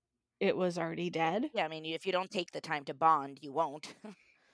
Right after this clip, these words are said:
Speaker 1: So, I know that sounds really sick and horrible, but
Speaker 2: But we, we're in a sick and horrible world. No, I get what you're saying.
Speaker 1: <laughs>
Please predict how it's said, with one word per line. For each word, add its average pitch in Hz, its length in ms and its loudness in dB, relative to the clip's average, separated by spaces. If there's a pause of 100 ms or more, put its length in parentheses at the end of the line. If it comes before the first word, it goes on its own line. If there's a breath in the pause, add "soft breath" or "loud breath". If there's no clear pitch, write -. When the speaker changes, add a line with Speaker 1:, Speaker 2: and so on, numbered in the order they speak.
Speaker 1:
So, 185 680 -2 (680)
I 196 120 4
know 170 160 4
that 208 200 4
sounds 214 300 4
really 196 260 4
sick 180 360 -4
and 175 100 0
horrible, 160 500 0
but 180 380 -2 (1300)
Speaker 2:
But 175 140 -4
we, 165 120 -2
we're 160 200 0
in 156 80 -8
a 151 40 -8
sick - 220 -8
and 143 80 -10
horrible 156 400 -8
world. - 260 -8
No, - 140 -8
I - 80 4
get - 160 -4
what - 160 -12
you're - 100 -2
saying. - 440 -2 (160)
Speaker 1:
<laughs> 262 80 0